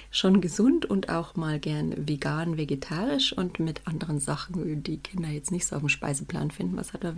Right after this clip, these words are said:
zum Beispiel mal für mich auch noch nicht so häufig auf dem Speiseplan? Topinambur. Äh, ist ja eher so eine Kartoffelart, roch für mich ziemlich nach Sellerie, also vielleicht eine Mischung aus beidem.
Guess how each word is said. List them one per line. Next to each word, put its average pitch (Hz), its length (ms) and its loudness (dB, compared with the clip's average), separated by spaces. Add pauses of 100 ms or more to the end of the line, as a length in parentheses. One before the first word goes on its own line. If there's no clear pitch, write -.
zum 190 160 -4
Beispiel 170 300 -4
mal 165 160 -4 (580)
für - 140 -2
mich 190 260 0
auch 170 80 2
noch 185 80 2
nicht 185 160 0
so 165 140 -2
häufig 165 280 0
auf 170 60 0
dem 165 60 -2
Speiseplan? 165 560 -4
Topinambur. 175 1040 0 (800)
Äh, 170 360 2
ist - 200 -4
ja 185 80 2
eher 170 240 0
so 160 100 0
eine 156 160 0
Kartoffelart, - 1120 -4
roch 160 260 -4
für 165 160 0
mich 165 200 -2
ziemlich 165 320 0
nach 147 140 -2
Sellerie, 208 560 0
also 156 160 -2
vielleicht 156 340 -4
eine 165 80 -4
Mischung 180 340 -4
aus - 140 -8
beidem. 190 380 -2